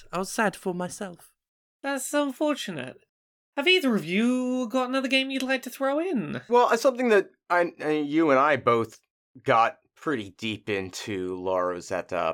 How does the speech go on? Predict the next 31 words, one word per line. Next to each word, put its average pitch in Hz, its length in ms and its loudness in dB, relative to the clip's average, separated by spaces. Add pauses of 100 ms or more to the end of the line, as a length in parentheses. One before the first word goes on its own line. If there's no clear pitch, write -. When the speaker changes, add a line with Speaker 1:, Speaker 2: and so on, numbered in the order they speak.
Speaker 3:
Power 139 400 4
Wash 104 440 2
Simulator. 90 840 -4
Speaker 2:
Oh, 180 600 2
yeah. 147 1120 2 (260)
Speaker 3:
Uh, 131 560 2
you 156 80 0
know, 147 180 4 (280)
and, 190 100 4
I 226 140 2
mean, 277 120 4
I 269 140 6
love 240 380 4
these 143 240 2
sort 139 340 4
of 123 340 4 (340)
jobby 127 720 2
simulator 110 840 2
games, 87 560 -4
but 113 400 0
they're 156 120 4
not 175 300 4
all 131 160 6
created 113 680 0
equal. - 500 -14 (180)
Speaker 2:
Yeah. 151 300 -2 (160)
Speaker 3:
And 120 600 2
Power 185 400 4
Wash 147 360 4
Simulator 117 920 4
is 139 600 0